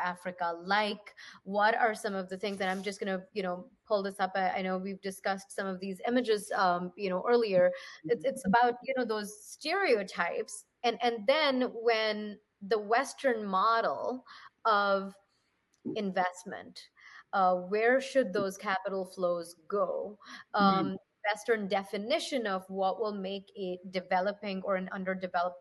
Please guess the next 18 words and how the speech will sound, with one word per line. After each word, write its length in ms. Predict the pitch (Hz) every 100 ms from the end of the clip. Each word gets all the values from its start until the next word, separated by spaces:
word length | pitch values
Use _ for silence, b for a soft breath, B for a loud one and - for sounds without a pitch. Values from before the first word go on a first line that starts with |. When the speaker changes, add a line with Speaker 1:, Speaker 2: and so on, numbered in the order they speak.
| _
Speaker 1:
part 160 | 185 185
of 60 |
the 80 | 185
world 420 | 180 180 175 175 - _ _ _ _ _ _
come 280 | - 233 240
to 120 | 240
be 160 | 190 202
more 320 | 190 180 180 180
developed. 640 | 180 175 202 165 160 - - B B B 202
If 80 |
Speaker 2:
Mm. 80 | 190
Speaker 1:
all 60 | 170
of 140 | 330 415 - 659 622
those 80 | 247
narratives 520 | 202 196 190 175 180
center 480 | - 214 202 202 190
around 500 | 170 180 175 180 180 190
an 180 | 190